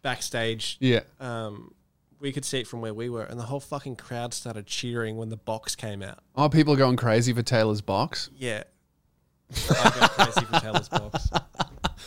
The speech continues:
Speaker 2: That is a really funny one of, like,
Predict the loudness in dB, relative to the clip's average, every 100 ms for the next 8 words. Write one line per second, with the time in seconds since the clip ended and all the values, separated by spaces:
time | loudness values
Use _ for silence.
0 | -20 -20 _ 6 6 8 6 6 6 4
1 | 4 4 2 2 0 2 2 2 4 2
2 | 2 -4